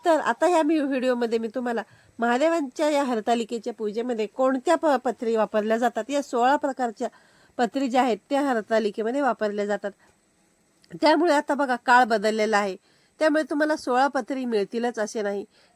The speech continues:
त्यामुळे तुम्हाला पूजा करत असताना जितक्या पत्री मिळतील तितक्या तुम्ही अर्पण केल्या तरी सुद्धा चालतील, तरी सुद्धा तुम्हाला तुमच्या पूजेचं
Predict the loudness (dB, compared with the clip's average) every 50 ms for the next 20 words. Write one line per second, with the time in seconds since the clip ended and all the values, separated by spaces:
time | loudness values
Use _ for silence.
0 | -6 -2 0 0 2 0 -2 -2 -2 -2 -2 0 0 -2 -2 -4 -6 -6 -4 -4
1 | -4 -4 -4 -6 -6 -6 -8 -8 -6 -4 -4 -4 -4 -4 -6 -8 -10 _ -2 -2
2 | 0 0 -2 -4 -4 -8 -6 -4 -2 -2 -4 -4 -4 -6 -6 -4 -6 -8 -8 -6
3 | -8 -6 -6 -6 -6 -2 -2 -2 -2 -2 -4 -6 -6 -4 -4 -4 -2 -2 -4 -2
4 | -4 -4 -4 -4 -6 -8 -2 -2 -4 -2 0 -2 -2 -2 -4 -6 -6 -6 _ -18
5 | -20 -20 -20 _ _ -4 -2 0 0 0 -2 -2 -2 0 0 -2 -2 -4 -4 0
6 | 0 0 2 2 0 0 -2 -6 -8 -4 -6 -6 -6 -4 -6 -4 -2 -2 -2 -2
7 | -4